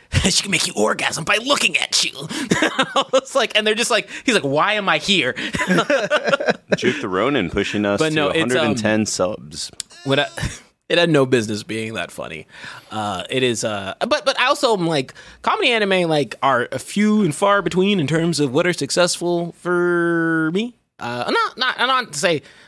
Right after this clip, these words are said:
Speaker 1: like, I usually laugh. I'm pretty, not, like, a hard ass, but, like, ones that I say, like, are genuinely gut punching. That was the first time, like, in a minute where I was like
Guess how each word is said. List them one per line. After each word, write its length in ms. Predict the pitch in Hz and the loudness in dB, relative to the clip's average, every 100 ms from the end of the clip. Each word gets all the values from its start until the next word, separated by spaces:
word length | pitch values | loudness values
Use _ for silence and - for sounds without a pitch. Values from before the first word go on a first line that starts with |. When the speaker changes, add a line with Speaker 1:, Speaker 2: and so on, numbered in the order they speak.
| - | -8
Speaker 1:
like, 100 | - | -2
I 40 | 427 | 0
usually 300 | 370 113 95 | 0 -2 -6
laugh. 440 | 110 101 113 - - | -4 -2 -2 -4 -4
I'm 80 | |
pretty, 300 | 160 143 82 123 | -2 -2 -2 -8
not, 260 | 123 110 | -4 -4
like, 180 | 90 - - - | -6 -14 -16 -18
a 60 | - | -6
hard 260 | - 104 | -2 0
ass, 240 | 92 87 - | -2 -6 -6
but, 220 | 107 98 | -6 -4
like, 280 | 95 95 - - 135 | -4 -6 -10 -14 -2
ones 160 | 156 | 0
that 80 | 151 | 0
I 40 | |
say, 160 | 110 95 | -2 -6
like, 260 | 87 87 104 | -8 -10 -6
are 120 | 101 | -6
genuinely 460 | - 110 135 117 95 | -4 -4 -2 -4 -4
gut 240 | 143 143 | -4 -2
punching. 420 | 190 175 185 185 | -2 0 -2 -2
That 140 | 147 139 | -2 -2
was 100 | 123 | -4
the 60 | 107 | -12
first 240 | 92 - | -16 -12
time, 200 | 95 76 | -12 -12
like, 140 | 78 104 | -14 -14
in 60 | |
a 60 | 76 | -16
minute 340 | 85 87 76 | -14 -16 -16
where 80 | 65 | -16
I 40 | 60 | -18
was 100 | - | -18
like 140 | - | -20